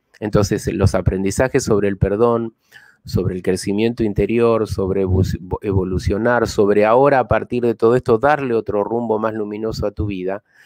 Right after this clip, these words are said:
eso lo puede haber despertado toda esta relación tóxica con, con este hombre. ¿Y él qué es lo que tiene que aprender? Bueno, to-, a, a abandonar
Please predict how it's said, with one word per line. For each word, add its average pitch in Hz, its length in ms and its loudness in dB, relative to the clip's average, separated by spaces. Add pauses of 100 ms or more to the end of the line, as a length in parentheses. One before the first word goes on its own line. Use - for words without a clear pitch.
(320)
eso 170 420 2 (140)
lo 117 240 2
puede 143 240 6
haber 131 260 2
despertado 131 840 0 (360)
toda 160 220 2
esta 101 200 -6
relación 90 520 -8
tóxica 90 560 -6
con, 85 320 -10
con 85 220 -14
este 85 280 -12
hombre. 78 460 -14 (1000)
¿Y 160 200 4
él 220 240 2 (160)
qué 196 120 4
es 180 100 2
lo 175 160 4
que 147 100 2
tiene 135 280 0
que 123 80 2
aprender? 113 600 0
Bueno, 110 380 -6 (640)
to-, - 300 2
a, 117 320 2
a 117 320 2
abandonar 120 1080 0